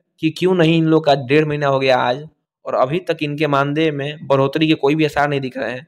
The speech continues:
इनका हड़ताल नहीं टूट रहा है, सेविकाएं अनिश्च-, अनिश्चितकालीन हड़ताल पे हैं, इन पे लाठीचार्ज भी किए जा रहे हैं, सरकार इन पे मनमाना जुल्म कर रही है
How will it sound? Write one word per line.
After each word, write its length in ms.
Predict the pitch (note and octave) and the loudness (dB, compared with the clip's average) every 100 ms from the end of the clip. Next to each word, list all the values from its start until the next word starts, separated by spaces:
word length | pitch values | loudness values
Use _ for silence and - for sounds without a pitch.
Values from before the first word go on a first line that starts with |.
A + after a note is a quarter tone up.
| _ | _
इनका 280 | D3+ C#3+ C#3+ | -8 -2 -2
हड़ताल 300 | C3+ - C#3+ | -2 -2 0
नहीं 120 | C#3+ | 0
टूट 200 | D3 D3 | -2 -2
रहा 180 | - - | 0 0
है, 140 | - _ _ _ | -4 _ _ _
सेविकाएं 460 | - C#3+ C#3+ D3+ D3+ | -2 0 2 0 0
अनिश्च-, 340 | D3 C#3 - - | -2 -6 -8 -10
अनिश्चितकालीन 800 | C#3+ D3 D3 - D#3+ - C#3+ D#3 | -4 -2 0 -2 -4 -2 0 0
हड़ताल 300 | C#3+ C#3 C#3 | -2 0 -2
पे 140 | C#3 A#2+ | -2 -12
हैं, 220 | A2+ - _ _ _ - | -14 -20 _ _ _ -10
इन 160 | C#3 C#3+ | -8 0
पे 80 | |
लाठीचार्ज 460 | D3 C3+ D#3+ D#3+ D#3 | 0 2 0 0 -2
भी 120 | D#3 | -2
किए 160 | D#3 C#3+ | -4 -2
जा 100 | C3 | -2
रहे 120 | B2 | -4
हैं, 60 | B2 | -6
सरकार 420 | C#3 C3 C#3+ D#3 | -6 -2 -2 -2
इन 220 | D3+ D3 | -6 -4
पे 120 | D#3 | -4
मनमाना 460 | C#3+ C#3+ C#3+ C#3+ D3 | -2 -4 -2 0 0
जुल्म 240 | C#3 D3+ | 0 -2
कर 160 | C#3 B2 | 0 -2
रही 200 | B2 B2 | -2 -6
है 160 | C#3+ | -12